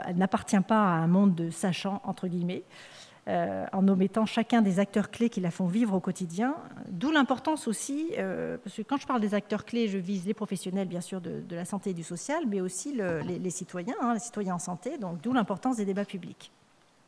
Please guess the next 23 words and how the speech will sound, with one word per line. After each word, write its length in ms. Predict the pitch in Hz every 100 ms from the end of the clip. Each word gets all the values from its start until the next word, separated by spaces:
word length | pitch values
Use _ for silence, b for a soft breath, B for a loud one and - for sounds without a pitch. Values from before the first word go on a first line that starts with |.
| _ _ _ - - B B B B
Si 160 | 262
l'éthique 360 | 277 285 311 269
n'est 120 | 220
pas 180 | 269 262
une 180 | 247 240
norme 220 | 262 220
en 80 | 196
tant 180 | 196
que 100 | 185
telle, 360 | - 294 370 247 B B B B
elle 180 | 202 202
n'en 160 | 208
guide, 540 | 214 220 262 180 185 - - b b
inspire 520 | 233 - - 254 233
et 80 | 208
anime 240 | 202 226
pas 180 | 214 220
moins 300 | 220 262 339 -
l'accompagnement 680 | 208 240 254 226 214 214 269
des 100 | 254
personnes 320 | 208 202 233
vulnérables. 580 | 214 202 190 175 175 180 190 B B B B B B -
Euh, 440 | 180 165 170 -